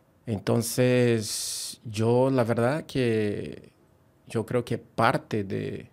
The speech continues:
de, de todo lo que, lo que yo he aprendido, toda mi vivencia, todo lo que tengo, eh, el fútbol es el,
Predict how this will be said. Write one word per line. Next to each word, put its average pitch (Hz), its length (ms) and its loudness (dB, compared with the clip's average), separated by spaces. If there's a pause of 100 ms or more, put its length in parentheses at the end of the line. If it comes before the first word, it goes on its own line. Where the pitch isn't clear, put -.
(680)
de, 113 460 -4
de 107 260 -4 (320)
todo 135 400 4
lo 113 200 0
que, 104 500 -4 (260)
lo 113 140 -2
que 110 140 -6
yo 113 240 0
he 135 60 2
aprendido, 117 680 0
toda 135 380 0
mi 120 180 2
vivencia, 107 760 -2
todo 135 360 -2
lo 123 140 0
que 107 160 -4
tengo, 127 520 0 (800)
eh, 95 840 -6 (200)
el 104 160 -4
fútbol 139 680 -4
es 113 220 -4
el, 107 420 -2